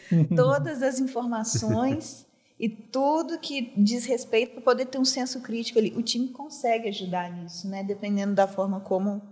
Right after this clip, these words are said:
Speaker 2: vai fazer o storytelling da, da apresentação, voltando lá na, na pergunta lá de trás. <laughs>
Speaker 1: Perfeito. Você comentou algo interessantíssimo e que é o objetivo de toda a métrica. Onde eu preciso atuar? Onde eu preciso ajudar?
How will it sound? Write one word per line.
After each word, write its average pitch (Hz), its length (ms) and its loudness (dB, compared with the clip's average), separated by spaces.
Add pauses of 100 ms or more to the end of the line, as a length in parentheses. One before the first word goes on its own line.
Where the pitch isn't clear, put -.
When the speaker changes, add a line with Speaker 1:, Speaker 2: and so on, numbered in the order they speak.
(400)
Speaker 2:
vai 202 140 8
fazer 208 280 -2
o 202 40 0
storytelling 208 800 -2
da, 190 240 -2
da 190 80 -4
apresentação, 208 600 0
voltando 214 360 -6
lá 220 160 -4
na, 240 260 0
na 214 120 -4
pergunta 202 500 -4
lá 185 160 4
de - 100 -4
trás. - 520 0 (280)
<laughs> - 640 -8
Speaker 1:
Perfeito. 95 840 4 (100)
Você 95 480 4
comentou 104 540 4
algo 95 440 2 (120)
interessantíssimo 92 1080 2 (240)
e 92 180 6
que 95 320 2
é 98 40 6
o 101 60 4
objetivo 107 640 2
de 95 80 4
toda - 200 0
a - 60 -4
métrica. - 500 -2 (320)
Onde 180 540 4
eu 117 160 6
preciso 117 540 2
atuar? - 500 2 (220)
Onde 113 460 4
eu 110 140 6
preciso 104 520 0
ajudar? 85 440 4